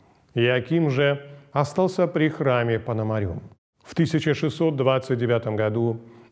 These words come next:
при церкви был устроен Купятицкий,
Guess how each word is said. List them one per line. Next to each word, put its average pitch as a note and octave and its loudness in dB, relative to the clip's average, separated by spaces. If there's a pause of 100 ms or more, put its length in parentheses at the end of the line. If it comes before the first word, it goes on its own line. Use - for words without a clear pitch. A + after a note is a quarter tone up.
при C3 2
церкви C#3 0 (280)
был D#3 2
устроен E3+ 2
Купятицкий, C#3+ -2